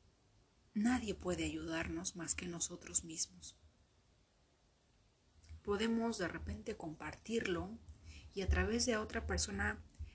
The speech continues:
poder darnos cuenta o que esa otra persona también nos, nos permita ayudar o nos permita de repente ver partes de nosotros que no vemos por nosotros mismos, por supuesto que sí. Pero el verdadero trabajo que requiere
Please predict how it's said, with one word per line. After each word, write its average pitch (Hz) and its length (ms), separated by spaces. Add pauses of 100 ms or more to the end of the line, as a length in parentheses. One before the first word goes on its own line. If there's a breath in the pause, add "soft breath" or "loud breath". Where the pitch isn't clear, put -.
(140 loud breath)
poder 208 320
darnos 196 420
cuenta 202 420
o 175 120
que 196 80
esa 190 240
otra 180 240
persona 202 380
también 180 340
nos, 208 320 (340 loud breath)
nos 196 220
permita 214 640
ayudar 202 420
o 208 60
nos 185 160
permita 196 560 (1200)
de 233 80
repente 214 380
ver 226 200
partes 220 380
de 214 100
nosotros - 460
que 202 100
no 202 140
vemos 202 320
por 202 160
nosotros 196 480
mismos, 254 320
por 226 160
supuesto 233 460
que 185 100
sí. 185 320 (680 soft breath)
Pero 208 240
el 185 100
verdadero 180 640
trabajo 175 600
que 175 140
requiere 180 800